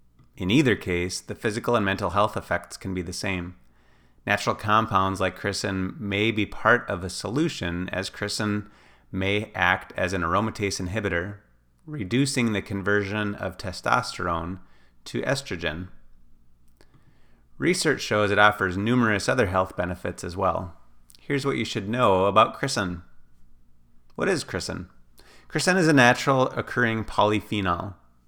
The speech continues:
You can extract it from honey, propolis, bitter melon, wild Himalayan pear, passion flower, silver linden, and some types of geranium.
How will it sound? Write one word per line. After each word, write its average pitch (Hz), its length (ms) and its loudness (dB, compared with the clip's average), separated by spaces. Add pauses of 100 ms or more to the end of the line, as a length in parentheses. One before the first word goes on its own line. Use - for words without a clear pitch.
(320)
You 107 120 -8
can 110 140 0
extract - 680 0
it 85 220 0
from 90 260 -6
honey, 120 440 0 (640)
propolis, 127 680 2 (640)
bitter 101 240 2
melon, 131 500 2 (400)
wild 104 320 6
Himalayan 95 560 0
pear, 120 480 -2 (340)
passion 139 380 0
flower, 135 680 2 (140)
silver 113 540 0
linden, 131 640 2 (400)
and 107 140 -6
some 123 260 2
types 117 400 -4
of 92 160 -4
geranium. 92 680 -2